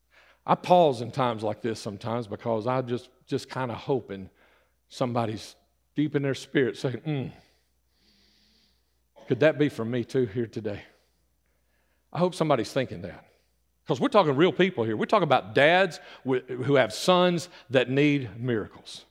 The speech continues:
This dad comes to Jesus, says he needs a miracle.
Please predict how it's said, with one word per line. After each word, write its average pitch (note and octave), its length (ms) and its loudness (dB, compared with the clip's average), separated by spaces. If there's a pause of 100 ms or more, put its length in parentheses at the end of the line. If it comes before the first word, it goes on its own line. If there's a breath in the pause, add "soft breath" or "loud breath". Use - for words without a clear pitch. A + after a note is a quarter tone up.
(1040)
This C3+ 220 -2
dad E3 360 6
comes D#3 280 0
to B2+ 80 -10
Jesus, A2+ 580 -8 (840)
says A2+ 180 -10
he D3+ 120 0
needs C3 220 -2
a G2+ 40 -14
miracle. A#2 440 -6